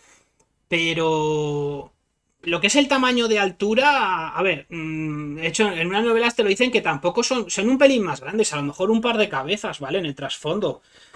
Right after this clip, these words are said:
Dos, tres cabezas más alto que un marine normal. Pero sí son más corpulentos, más musculosos. Por eso estas armaduras como que se ven más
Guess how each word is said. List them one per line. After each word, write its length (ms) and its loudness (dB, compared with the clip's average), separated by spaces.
Dos, 360 0
tres 200 0
cabezas 380 -4
más 160 -6
alto 220 -6
que 60 -4
un 60 -2
marine 300 -2
normal. 380 -8
Pero 220 4
sí 120 0
son 180 2
más 180 0
corpulentos, 640 -2
más 200 -4
musculosos. 600 -4
Por 200 -8
eso 340 -2
estas 240 -6
armaduras 400 -2
como 200 -8
que 80 -10
se 140 -6
ven 180 -2
más 680 -2